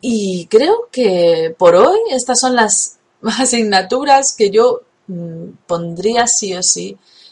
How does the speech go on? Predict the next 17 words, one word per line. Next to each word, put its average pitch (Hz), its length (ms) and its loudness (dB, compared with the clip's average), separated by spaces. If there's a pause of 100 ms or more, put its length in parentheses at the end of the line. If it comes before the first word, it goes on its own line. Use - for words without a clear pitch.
en 170 180 -8
nuestro, 151 960 -6 (1080)
en 170 160 -10
nuestro 175 280 -8
programa 156 440 -6
de 202 100 -2
educación, 180 680 -10 (1700)
porque 185 600 -2 (440)
si 208 220 2
os 175 140 0
fijáis, 262 560 -4
no 254 160 -6
tenéis 277 400 -8
nada 240 240 -2
más 247 260 -2
que 220 160 -2
ver 208 320 0